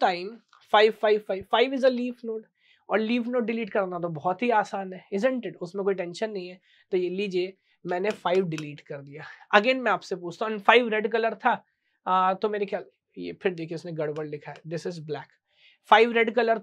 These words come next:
था तो I think black वाला नोड भी इम्बैलेंसिंग का इशू नहीं है। तो this is again one, this is one and I think no rotation is required। अभी भी ये परफेक्ट काम कर रहा है।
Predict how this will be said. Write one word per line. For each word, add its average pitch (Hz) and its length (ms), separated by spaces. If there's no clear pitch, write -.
था 247 120
तो 240 60
I 208 80
think 247 300
black 202 260
वाला 220 300
नोड 220 260
भी 240 60
इम्बैलेंसिंग 202 680
का 202 60
इशू 190 220
नहीं 170 220
है। 196 120
तो 202 60
this 202 240
is 226 180
again 208 320
one, 214 180
this - 220
is 190 160
one 196 160
and 208 60
I 202 100
think 226 260
no 254 160
rotation 202 420
is 180 140
required। 175 300
अभी 196 160
भी 208 100
ये 233 60
परफेक्ट 175 340
काम 151 220
कर 151 140
रहा 160 120
है। - 80